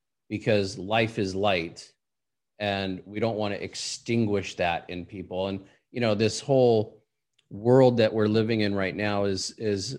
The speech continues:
uh, an interesting cancel culture. It's this,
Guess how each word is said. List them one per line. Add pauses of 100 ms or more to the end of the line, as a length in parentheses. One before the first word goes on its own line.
uh, (120)
an
interesting
cancel
culture.
It's
this,